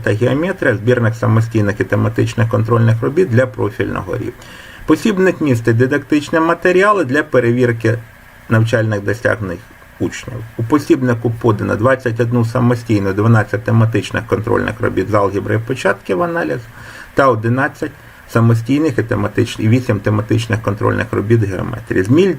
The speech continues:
зміст більшості завдань, які запропоновано для самостійних і тематичних контрольних робіт, є типовими та аналогічними до змісту завдань, що використовувалися протягом останніх років для проведення зовнішнього незалежного оцінювання.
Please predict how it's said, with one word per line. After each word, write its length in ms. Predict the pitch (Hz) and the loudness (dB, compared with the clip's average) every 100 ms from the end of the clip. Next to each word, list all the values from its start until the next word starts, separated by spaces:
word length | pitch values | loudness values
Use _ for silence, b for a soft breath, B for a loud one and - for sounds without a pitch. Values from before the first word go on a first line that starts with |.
| - | -2
зміст 360 | 117 135 175 120 104 | 2 4 4 0 -2
більшості 760 | 101 147 147 113 113 110 110 | 0 2 4 2 0 0 0
завдань, 540 | 98 113 107 107 101 - B B B B | 2 2 2 0 0 -2 B B B B
які 280 | 104 113 135 | 0 2 2
запропоновано 880 | 117 113 120 113 131 123 107 95 95 | 2 0 -4 0 0 2 2 0 0
для 200 | 107 110 | 2 2
самостійних 640 | 110 110 113 - 101 117 | 2 2 0 0 -2 -2
і 40 | - | -2
тематичних 640 | 107 110 113 117 - 107 | 0 0 0 -2 0 -2
контрольних 560 | 117 113 120 120 131 - | 2 2 4 2 0 0
робіт, 300 | 165 180 220 | 0 0 -2
є 140 | 127 151 | 2 2
типовими 680 | - 113 - 156 165 135 113 | 2 -2 2 4 4 4 2
та 80 | 117 | 2
аналогічними 840 | 110 110 110 107 131 - 143 127 117 B B B B | 2 4 2 2 0 -2 -2 -2 -2 B B B B
до 120 | 113 | 2
змісту 420 | 113 135 120 113 | 4 4 2 0
завдань, 500 | 104 117 107 120 160 | 0 0 0 0 0
що 180 | 175 123 | -2 0
використовувалися 1000 | 104 101 107 107 - 131 139 151 123 - | 0 0 0 -2 0 2 2 2 0 -2
протягом 540 | - 101 98 98 101 | -4 -4 -2 -2 -2
останніх 480 | 101 - 107 98 101 | -4 -2 -2 -2 -4
років 340 | 107 104 135 127 | -6 -2 -2 0
для 120 | 95 | 0
проведення 580 | - 92 107 113 117 110 | 0 0 2 4 4 4
зовнішнього 580 | 107 104 104 - 98 | 2 0 -2 -4 -6
незалежного 640 | 101 98 87 90 - - - | -4 -4 -2 -2 -2 -6 -6
оцінювання. 400 | 110 - 113 110 | -8 -8 -8 -8